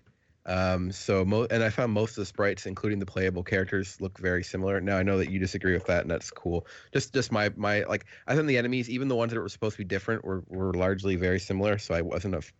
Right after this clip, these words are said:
particularly big fan. I found the game quite repetitive for the first two levels. Again, I didn't beat it. Um, you do start to see some stuff come up later, like cranes dropping and stuff. So I, I'm sure it gets varied as you go, as you go on. Um, but I, I just found that <laughs>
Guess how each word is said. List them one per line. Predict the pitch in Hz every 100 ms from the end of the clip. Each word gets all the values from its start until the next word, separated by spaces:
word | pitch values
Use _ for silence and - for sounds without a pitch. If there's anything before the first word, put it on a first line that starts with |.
| _
particularly | - 92 95 90
big | 98
fan. | - 85 90 - - - -
I |
found | 156 147
the |
game | 127 123
quite | 113 120
repetitive | 107 110 107 113
for | - 123
the | 113
first | - 113 -
two | 123
levels. | 107 95 117 113 -
Again, | 104 98 95
I |
didn't | 95 92 85
beat | 92
it. | 123 - - - -
Um, | 107 104 104 98 -
you | 113
do | 127
start | 139 107
to |
see | 120
some | 110 113 95
stuff | 92 - 101 107
come | 107
up | 92
later, | 95 98
like | 92 -
cranes | - 95 95 90
dropping | 95 92 95 92
and | 90
stuff. | - 98 92
So | - 87
I, | 95 110
I'm |
sure | 113 156
it | -
gets | 107
varied | - 95 90 90
as | 92
you | 87
go, | 90 87 85 -
as | 95
you | 87
go | 90 85
on. | 85 87 - - - _ -
Um, | 92 90 85 85 69
but | 98
I, | 98 120
I |
just | 123
found | - 104 95
that | 92 - - -
<laughs> | 127